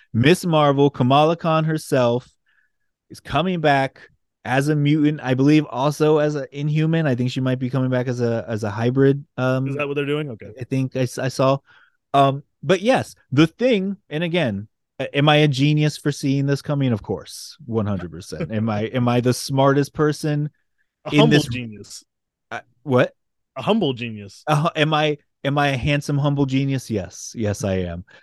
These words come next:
Speaker 1: But who the fuck couldn't have seen this coming, though? Of course, this is what's gonna happen. They made her a mutant on the fucking T V show.
Speaker 2: Corporate synergy. <laughs>
Speaker 1: D-, like, we got actors and writers on strike right now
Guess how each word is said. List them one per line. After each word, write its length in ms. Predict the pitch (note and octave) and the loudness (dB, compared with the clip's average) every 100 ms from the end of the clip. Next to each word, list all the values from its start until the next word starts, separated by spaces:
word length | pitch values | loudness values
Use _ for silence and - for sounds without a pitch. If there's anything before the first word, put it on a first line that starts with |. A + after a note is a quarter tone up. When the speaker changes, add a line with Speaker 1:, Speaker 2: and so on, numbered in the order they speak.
| - D3+ | -20 0
Speaker 1:
But 560 | D#3+ D3+ A#2 - - - _ _ _ _ _ _ _ - | 4 4 2 -10 -16 -16 _ _ _ _ _ _ _ 0
who 320 | D3+ G#3 A#3+ | 6 8 8
the 180 | G#3+ G#3 | 6 4
fuck 260 | A3+ A#3+ | 4 2
couldn't 220 | - A#3+ A3+ | 4 2 4
have 100 | G#3 | 2
seen 220 | A3+ G#3 | 2 4
this 160 | G#3 | 2
coming, 340 | - A#3 A#3 G3 | 2 2 4 6
though? 140 | F3+ | 6
Of 100 | E3 | 4
course, 300 | F#3+ B3+ C4 | 6 4 4
this 160 | C4+ A#3+ | -2 -4
is 100 | A3 | 0
what's 180 | A#3+ - | 0 0
gonna 200 | A#3+ G#3+ | -2 0
happen. 500 | A#3+ D4 F#3+ E3+ - _ _ | -2 -4 -2 -4 -6 _ _
They 160 | G#3 A#3 | 0 0
made 300 | G#3 A#3+ D4+ | 2 2 4
her 160 | D4+ D#4 | 2 2
a 60 | |
mutant 340 | C4 C#4+ D4 C#4 | 4 2 2 0
on 120 | C#4+ | 0
the 100 | B3+ | 0
fucking 320 | C#4+ C#4 C#4+ | 0 0 -4
T 160 | B3 C4+ | -2 0
V 160 | D4+ | -2
show. 540 | F4 C#4+ F#3 A2+ F#2+ A#2 | -2 -4 -2 -4 -6 2
Speaker 2:
Corporate 560 | G3 A3+ - A#3+ - - | 4 4 4 4 4 0
synergy. 760 | - - G#3 F#3 D3+ A#2+ A#2+ A2+ - - | -16 0 2 2 -2 -6 -10 -10 -10 -12
<laughs> 220 | - - | -10 -8
Speaker 1:
D-, 80 | A#3 - - _ _ _ _ _ | -6 -8 -10 _ _ _ _ _
like, 400 | A#3 C4 A#3 _ _ _ - | -8 -6 -8 _ _ _ -6
we 200 | F#3 A3 | -2 0
got 380 | C4+ C#4+ B3 - _ _ - | 4 4 4 -2 _ _ -4
actors 500 | G#3+ C#4 - B3 G#3 | -4 -4 -2 -2 -2
and 160 | G#3+ G3+ | -2 0
writers 400 | A3 C4 A#3 G3+ | 0 0 -2 -2
on 140 | F#3+ | -4
strike 400 | - G3 A#3 C#4 | -6 0 0 4
right 260 | G3 E3 D#3+ | 2 2 0
now 360 | D#3+ D#3+ D#3+ | 0 0 -2